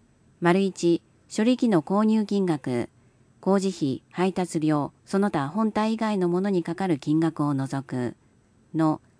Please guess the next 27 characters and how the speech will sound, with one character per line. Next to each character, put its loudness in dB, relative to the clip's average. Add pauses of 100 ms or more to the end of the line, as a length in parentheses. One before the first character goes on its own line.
(240)
二 4
分 4
の 2
一 -2
以 0
内 0
の 0
額、 -4 (520)
二 4
万 2
円 0
を -2
超 -2
え -2
る -2
と -2
き -2
は -2 (180)
二 2
万 4
円 4
を 4
上 -2
限 -2
と -6
す -10
る。 -6